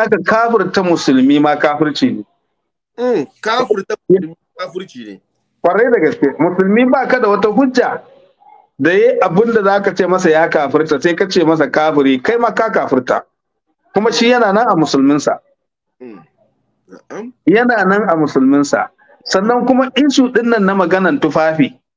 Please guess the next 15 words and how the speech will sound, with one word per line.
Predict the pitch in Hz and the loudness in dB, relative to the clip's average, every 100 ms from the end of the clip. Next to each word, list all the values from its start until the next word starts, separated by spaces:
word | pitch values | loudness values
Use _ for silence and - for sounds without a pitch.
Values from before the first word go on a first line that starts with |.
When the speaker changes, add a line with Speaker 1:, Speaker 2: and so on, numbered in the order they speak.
| _ _ _ - | _ _ _ -2
Speaker 1:
wannan | 180 233 233 | 0 2 0
abin | 185 180 214 | 2 2 2
da | 196 | 2
na | 180 | 0
karanta | 180 190 165 139 165 | 2 2 0 0 0
maka, | 165 170 151 | 0 0 0
na | 160 165 | 0 0
karanta | 202 180 147 156 | 0 0 0 0
maka | 156 160 - | 0 0 -2
kaɗan | - - 175 170 | -2 -2 -2 0
ne, | 139 - _ _ _ _ - | 0 -2 _ _ _ _ -8
duk | 139 226 254 - | -2 -2 -2 0
inda | 277 247 165 | 2 2 2
ake | 180 190 165 | 0 0 2
magana | 139 127 151 156 131 | 2 2 0 0 -2